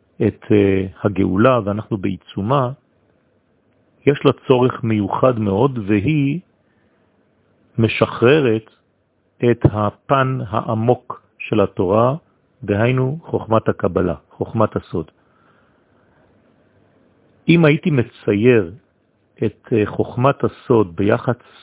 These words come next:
לחוכמות אחרות בתורה, הייתי מצייר משולש בעל, אה, זווית מאוד מאוד דקה, כזה שהראש החד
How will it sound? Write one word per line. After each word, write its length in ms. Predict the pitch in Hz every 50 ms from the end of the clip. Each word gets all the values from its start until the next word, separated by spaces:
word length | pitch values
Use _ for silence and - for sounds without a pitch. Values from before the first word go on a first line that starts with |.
| -
לחוכמות 720 | 127 101 104 101 95 - - 110 - 113 117 120 123 - -
אחרות 480 | 110 - - 110 98 92 110 156 135 123
בתורה, 480 | 117 107 - - 107 85 90 98 107 147 - _ _ _ _ _ _ _ _ _ _ _ _ _ _ _ _ _ _ -
הייתי 300 | 107 110 135 131 - 147
מצייר 460 | 135 123 - - - 120 127 139 135
משולש 1160 | 127 120 113 107 - - - - 98 101 120 147 151 131 123 131 139 - - - - - _ _ _ _ _ _ _ _ _ _ _ _ - -
בעל, 600 | 101 95 113 123 131 123 120 117 117 117 117 117
אה, 260 | 117 113 113 113 117 - 190 _ _ - 104 95
זווית 360 | 92 107 101 95 117 123 - - -
מאוד 600 | 107 104 - - - - 127 123 123 123 107 - _ _ _ -
מאוד 440 | 113 107 - - 117 113 110 - - -
דקה, 440 | 113 95 104 - _ - - 160 123 - _ _ _ _ _ _ _ _ _ _ _ _ _ _ _ _ _ _
כזה 300 | - 107 92 90 117 139 127 - - - 117 104 98 87 90 101 101 98 95 95 95 95 95 95 95 95 95 101 _ _ _ _ _ _ _ _ _ _ _ _ _ _ _ _ _
שהראש 640 | - 98 98 143 170 143 - - - - - - - _
החד 560 | - - 98 - - - - 180 170 151 147